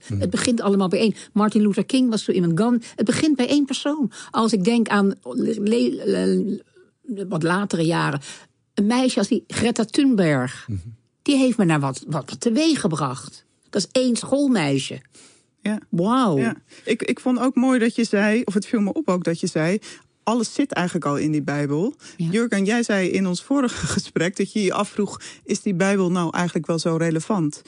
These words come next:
Speaker 3: En, en voor jou, Marianne, is het een heel levend boek, kennelijk. Het is een heel
Speaker 2: Ja,
Speaker 3: actueel boek.
Speaker 2: ja, als je het niet ziet als geschiedenisboek.
Speaker 1: Hoe zie je, hoe moet je het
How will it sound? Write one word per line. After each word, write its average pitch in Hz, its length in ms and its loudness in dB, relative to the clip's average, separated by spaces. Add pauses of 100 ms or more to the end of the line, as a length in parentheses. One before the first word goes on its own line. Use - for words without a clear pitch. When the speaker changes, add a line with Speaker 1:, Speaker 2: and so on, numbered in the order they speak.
(260)
Speaker 3:
En, 196 160 -2
en 202 200 -2
voor 190 140 0
jou, 240 160 2
Marianne, 170 420 2
is 180 140 -2
het 185 140 0
een 180 100 2
heel 180 180 2
levend 185 500 2
boek, - 300 -2
kennelijk. 151 460 -2
Het - 100 -16 (180)
is 175 120 -4
een 185 100 0
heel 190 140 0
Speaker 2:
Ja, 190 140 4
Speaker 3:
actueel 220 360 2
boek. 190 120 4
Speaker 2:
ja, 175 600 4 (240)
als 196 220 0
je 220 80 2
het 165 140 2
niet 208 260 2
ziet 202 160 0
als - 120 0
geschiedenisboek. 160 960 -2 (420)
Speaker 1:
Hoe 214 220 -2
zie 185 200 0
je, 180 100 2
hoe 175 120 2
moet 185 160 0
je 165 60 -2
het - 140 -8